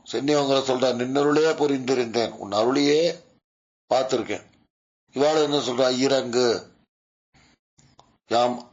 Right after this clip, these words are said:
இன்று வந்தோம், இறங்கு." எம்பெருமான் கிருபைக்கு, கிருபையே வேண்டினார்கள். இருபத்தி நாலாம் பாசுரத்துல அருள் என்று இருபத்தாறாம் பாசுரத்தையும் தெரிவிச்சார்.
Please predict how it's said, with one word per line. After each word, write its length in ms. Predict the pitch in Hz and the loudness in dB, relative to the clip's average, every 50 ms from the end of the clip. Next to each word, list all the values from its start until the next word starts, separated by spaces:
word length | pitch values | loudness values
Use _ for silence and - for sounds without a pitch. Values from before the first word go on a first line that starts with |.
| _ _ _ | _ _ _
இன்று 300 | - 131 139 131 135 135 | -6 -4 -2 0 0 2
வந்தோம், 440 | 127 123 123 123 120 147 151 151 143 123 | 2 2 0 0 0 0 0 0 0 0
இறங்கு." 360 | 127 127 135 135 127 113 123 | 0 0 0 0 0 0 0
எம்பெருமான் 580 | 117 117 127 147 151 147 147 143 143 147 139 | 0 0 0 -2 0 0 0 0 0 -2 -4
கிருபைக்கு, 840 | - 143 139 135 139 147 147 143 - - 135 120 107 - - - _ _ _ _ _ _ _ _ _ _ _ _ - | -4 -2 0 0 0 0 -2 -2 -2 -2 0 0 -2 -4 -8 -16 _ _ _ _ _ _ _ _ _ _ _ _ -4
கிருபையே 640 | 120 139 143 151 151 156 151 156 160 160 165 170 165 | -2 0 2 2 2 2 2 2 2 2 2 2 2
வேண்டினார்கள். 640 | 143 143 139 135 131 139 120 110 107 95 87 87 - - _ _ _ _ _ _ _ _ _ _ _ - | 2 0 0 0 0 0 0 2 0 -2 -2 -6 -10 -12 _ _ _ _ _ _ _ _ _ _ _ -10
இருபத்தி 380 | - 110 127 131 131 - - 113 | -2 -2 0 0 0 -2 -2 -2
நாலாம் 320 | 117 113 113 110 104 98 | 0 0 0 0 0 0
பாசுரத்துல 540 | 101 98 - - 87 90 - 85 - - _ _ _ _ _ _ _ _ _ _ _ _ _ _ _ _ _ _ _ _ _ _ - - - _ | -2 -2 -2 -4 -8 -10 -10 -12 -16 -18 _ _ _ _ _ _ _ _ _ _ _ _ _ _ _ _ _ _ _ _ _ _ -20 -20 -20 _
அருள் 380 | - - 127 147 160 175 180 170 | -2 0 0 2 2 2 2 2
என்று 260 | 156 147 139 139 156 151 147 | 2 0 0 0 2 2 2
இருபத்தாறாம் 560 | 139 143 147 143 - 147 170 139 135 131 123 | 2 2 0 0 0 0 2 2 2 2 2
பாசுரத்தையும் 500 | 120 127 127 113 113 117 135 127 151 139 | 0 0 0 0 -4 -6 -4 -4 -4 -2
தெரிவிச்சார். 640 | 117 131 120 113 113 107 - - 92 - - - | 0 -2 0 0 -2 -2 -2 -4 -4 -4 -4 -10